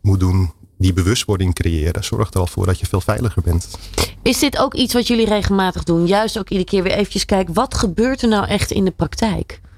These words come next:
Speaker 2: Want dit soort onderzoeken zijn natuurlijk ook juist voor jullie heel erg interessant.
Speaker 1: Tuurlijk, want op basis daarvan kunnen wij veel beter het gesprek aangaan, eh, met onze klanten.
Speaker 2: Ja.
Speaker 1: En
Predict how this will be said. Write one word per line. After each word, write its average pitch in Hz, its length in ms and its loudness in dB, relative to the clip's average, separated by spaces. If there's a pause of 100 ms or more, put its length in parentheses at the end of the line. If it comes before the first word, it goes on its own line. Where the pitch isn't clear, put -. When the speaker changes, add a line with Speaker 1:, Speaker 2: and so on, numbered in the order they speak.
(220)
Speaker 2:
Want 190 120 2
dit 262 100 2
soort - 180 0
onderzoeken 240 480 2
zijn 202 140 2
natuurlijk 202 260 0
ook 220 100 -2
juist 196 260 -2
voor 208 100 -2
jullie 233 200 0
heel 233 280 2
erg - 200 -2
interessant. - 640 -4 (260)
Speaker 1:
Tuurlijk, 143 340 0
want 90 140 0 (180)
op 107 100 -2
basis 95 320 -2
daarvan 101 400 0
kunnen 104 220 -2
wij 101 120 2
veel 104 180 -2
beter 104 300 -2
het 107 140 -4
gesprek - 380 -4
aangaan, 104 600 -2
eh, 110 600 0 (260)
met 117 160 0
onze 123 220 -2
klanten. 139 480 -2
Speaker 2:
Ja. 226 200 0 (400)
Speaker 1:
En 196 520 2